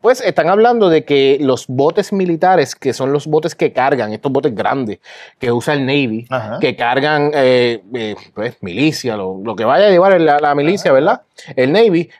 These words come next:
Speaker 1: pues ahora están sacando uno autónomo, que no tiene ninguna persona adentro.
Speaker 2: ¡Wow!
Speaker 1: Ellos están diciendo que esto solamente
Speaker 2: Como un,
Speaker 1: el Navy
Speaker 2: como un dron, pero robot.
Speaker 1: Como un, <laughs> exacto, como un dron, pero para el agua.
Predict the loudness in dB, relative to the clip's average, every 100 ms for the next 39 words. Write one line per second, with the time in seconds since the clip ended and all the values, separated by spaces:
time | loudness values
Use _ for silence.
0 | -6 0 2 0 0 -4 -2 -4 -2 -2
1 | -4 -2 -2 -2 -8 -16 _ -8 -4 0
2 | 2 4 2 2 0 0 -2 -4 -6 -6
3 | -6 -10 -6 -2 -2 -2 -4 -4 -4 -8
4 | -12 -2 2 2 2 0 0 0 0 0
5 | 0 2 0 -2 -2 -2 -2 0 0 0
6 | 0 0 2 2 0 -4 -4 0 0 0
7 | -4 -4 -4 -4 -2 -2 -2 -2 2 2
8 | 0 0 0 2 0 0 2 2 2 0
9 | 0 2 2 2